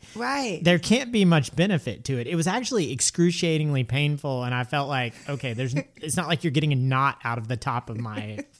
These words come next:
Speaker 2: foot. It's bone. You're rubbing bone."
Speaker 1: Yeah.
Speaker 2: Uh, so that was a bad experience.
Speaker 1: That doesn't sound good, because I know the people who, um, have taught me about foam rolling have said always, "Don't roll over the bones." Like, you shouldn't really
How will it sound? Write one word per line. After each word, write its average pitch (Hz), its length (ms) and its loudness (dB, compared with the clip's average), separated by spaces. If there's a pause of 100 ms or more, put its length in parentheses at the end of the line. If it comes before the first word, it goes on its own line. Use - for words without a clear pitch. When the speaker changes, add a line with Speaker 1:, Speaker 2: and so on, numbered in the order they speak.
Speaker 2:
foot. 156 200 0
It's 120 200 -6
bone. 120 480 -2
You're 139 140 0
rubbing 147 540 -2 (440)
bone." 113 720 -2 (380)
Speaker 1:
Yeah. 262 380 -2
Speaker 2:
Uh, - 20 0
so 160 140 4
that 180 360 6
was 151 160 4
a 143 60 4
bad 123 240 2
experience. 90 760 -10
Speaker 1:
That 233 220 -4
doesn't 381 260 -6
sound 240 260 0
good, 214 120 -2
because 220 220 -6
I 214 140 -2
know 226 320 -2 (280)
the - 80 -16
people 233 320 -4
who, 190 240 -4
um, 151 460 -6 (100)
have 185 180 -8 (420)
taught - 300 -4
me 208 180 -2
about 170 280 -4
foam 233 260 -2
rolling 165 280 -4
have 175 180 -4
said 175 220 -4
always, 170 300 0
"Don't 160 360 -4
roll 170 300 -2
over 151 180 -8
the 151 80 -10
bones." 147 480 -10
Like, 151 180 -10
you 170 60 -10
shouldn't 175 380 -8
really 156 460 -8